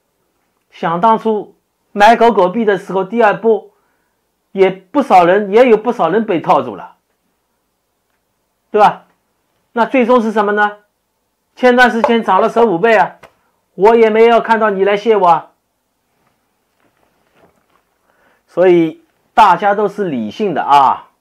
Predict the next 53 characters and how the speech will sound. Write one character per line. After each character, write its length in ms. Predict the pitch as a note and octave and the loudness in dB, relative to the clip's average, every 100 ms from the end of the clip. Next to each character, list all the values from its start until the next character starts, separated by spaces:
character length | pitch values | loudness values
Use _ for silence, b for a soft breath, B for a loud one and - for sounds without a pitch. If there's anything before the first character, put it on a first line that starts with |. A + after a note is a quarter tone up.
| _ - | _ -2
大 180 | G3 | 0
家 160 | F3+ G3 | 2 -2
都 160 | G3 F#3+ | -2 -6
是 140 | F#3+ | -8
成 260 | - F#3 A3+ | -6 -4 0
年 240 | G3 G3+ | 0 2
人 340 | D#3+ F3+ - _ _ _ _ _ _ _ _ _ _ | 2 0 -2 _ _ _ _ _ _ _ _ _ _
啊， 340 | - B2 F#2 E2+ - | -4 -4 -4 -10 -6
不 140 | F#3+ | 0
要 180 | A3+ G3+ | 4 2
买 600 | F3+ D#3+ C#3 D3 D3+ F#3+ | 0 -8 -10 -4 0 0
某 200 | F#3+ D3 | 2 0
些 160 | D3 G3+ E3+ D#3+ D3+ D3+ _ | 2 0 -2 -10 -18 -20 _
币 220 | A#3 G3+ | -2 0
种 200 | D3+ C3+ | 0 -2
套 220 | - A#3+ | 2 2
住 160 | F3 F3 | 2 0
了 80 | D#3 | -4
就 160 | - | -2
来 180 | E3+ D#3 - - - - | -2 -2 -6 -8 -16 -14
骂 280 | F3 G#3 - | -2 2 2
我 260 | G#2 E2+ - | 0 -8 -4
啊， 300 | D#3+ D#3+ - _ _ _ _ _ - | 0 0 -2 _ _ _ _ _ -4
太 220 | A3+ G3+ | 0 0
不 120 | G#3 | -2
理 180 | E3 A#2 | -4 -6
性。 200 | F3 E3+ | -10 -12
我 100 | C#3+ | -14
看 300 | C3+ - G#3+ | -12 -4 -2
到 140 | F#3 D#3+ | -2 -4
一 100 | C#3 | -2
个 240 | - - _ _ | -4 -4 _ _
拉 200 | F#3 F3+ | 0 2
黑 180 | E3 F3 | 2 -2
一 120 | D3 | -4
个。 220 | A#2+ F#2 _ _ _ _ _ _ _ _ _ _ _ _ _ _ _ _ _ _ _ | -8 -16 _ _ _ _ _ _ _ _ _ _ _ _ _ _ _ _ _ _ _
好 120 | - | 0
吧， 180 | D3 D#3 | 4 4
这 180 | - F3 | 2 -2
个 220 | F3 E3+ | 2 0
关 280 | E3 F#3 F3+ | 2 0 2
于 60 | |
这 100 | F3+ | 0
个 100 | G3 | 0
币 220 | F#3+ A3+ E3 | 0 0 -2
种 240 | B2+ B2 - C#3+ | -2 -4 -18 -14
我 120 | C#3 | -10
们 160 | D3+ E3+ | -8 -6
就 140 | F#3 | -6
讲 200 | - A#2 | -6 -8
到 140 | C#3 C#3 | -8 -8
这 140 | F3 | -8
里 180 | A2 | -10